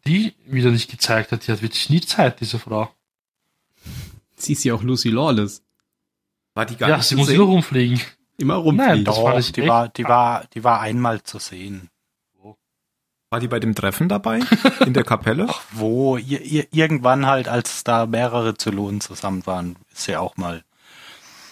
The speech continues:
Speaker 4: Hat sie, vielleicht beim Angriff am Anfang, ich weiß es nicht mehr. Man hat sie mal, un-, es hat, die, die, die war so intensiv dabei wie Apollo.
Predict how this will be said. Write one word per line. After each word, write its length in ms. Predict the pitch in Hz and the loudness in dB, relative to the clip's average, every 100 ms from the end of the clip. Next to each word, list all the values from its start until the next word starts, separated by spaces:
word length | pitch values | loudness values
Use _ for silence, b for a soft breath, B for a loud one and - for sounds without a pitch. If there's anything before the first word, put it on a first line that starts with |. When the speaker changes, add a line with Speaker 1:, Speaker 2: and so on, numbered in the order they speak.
| B B B B B | B B B B B
Speaker 4:
Hat 180 | 123 - | -4 -4
sie, 80 | - | -6
vielleicht 380 | - 127 117 110 | -4 2 2 2
beim 160 | 120 104 | 0 2
Angriff 400 | 113 117 117 113 | 2 2 0 -2
am 120 | 98 | -2
Anfang, 380 | 85 90 107 95 | -4 -6 -8 -8
ich 160 | 107 | -8
weiß 280 | 101 87 - | -6 -8 -8
es 80 | - | -12
nicht 200 | 87 - | -14 -12
mehr. 120 | 92 | -2
Man 100 | 113 | 0
hat 140 | 139 - | 0 0
sie 80 | |
mal, 180 | 120 104 | 2 2
un-, 240 | - 143 135 | 0 -2 -2
es 120 | 117 - | -2 -4
hat, 220 | 202 - | -4 -4
die, 120 | 151 | -6
die, 180 | - 165 | -4 -6
die 220 | - 165 | -2 2
war 140 | 147 | 4
so 260 | 131 143 143 | 4 2 0
intensiv 560 | - 131 123 107 113 - | -4 -4 -4 -2 -4 -2
dabei 320 | 110 101 95 | -2 -2 -2
wie 80 | 90 | -4
Apollo. 440 | - 90 82 80 | -6 -10 -12 -14